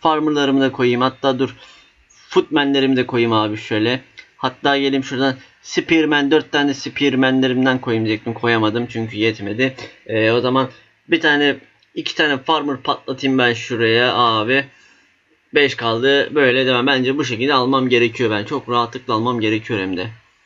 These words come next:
Bakın. Bakın çok rahatlıkla almam gerekiyor. Hadi bakalım. Rahat mı alacağız? Alacak mıyız? Alamayacak mıyız? Baksana adamları patates ettim ya. Adamları var ya parça pinçik ettim ya.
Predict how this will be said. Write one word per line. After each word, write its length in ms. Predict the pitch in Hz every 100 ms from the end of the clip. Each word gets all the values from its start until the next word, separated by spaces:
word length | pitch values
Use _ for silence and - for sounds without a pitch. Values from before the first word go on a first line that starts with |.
| _ _ 113
Bakın. 340 | 110 139 151 _ _ _ _ _ -
Bakın 280 | 110 135 143
çok 280 | 139 131
rahatlıkla 400 | 120 113 113 -
almam 260 | 117 101 98
gerekiyor. 340 | 98 95 - 123
Hadi 100 | 104
bakalım. 340 | 101 98 110 110
Rahat 260 | 113 127
mı 100 | 135
alacağız? 400 | 117 117 123 127 -
Alacak 400 | 113 120 120 120
mıyız? 180 | 127 123
Alamayacak 460 | 117 120 107 101
mıyız? 220 | 98 92 - _ _ _ _ _ _ _ _ _ -
Baksana 400 | 101 - 156 139
adamları 340 | 110 113 117
patates 360 | 120 117 123 139
ettim 300 | 123 104 95
ya. 140 | 104
Adamları 360 | 120 107 110 120
var 120 | 131
ya 100 | 113
parça 320 | 110 110 139
pinçik 320 | 131 123 -
ettim 320 | 120 113 95 92
ya. 240 | 101 113